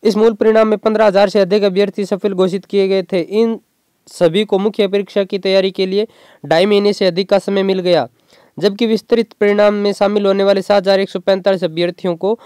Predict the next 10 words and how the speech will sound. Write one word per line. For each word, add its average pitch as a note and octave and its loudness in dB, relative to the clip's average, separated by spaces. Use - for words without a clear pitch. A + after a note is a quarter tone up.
मात्र F#3+ -2
एक G3+ -2
सप्ताह F#3 -2
का F3+ -2
समय F3+ -2
मिल F3+ -4
रहा E3+ 0
है। D#3+ -2
इस G3+ -6
अवधि G3 -4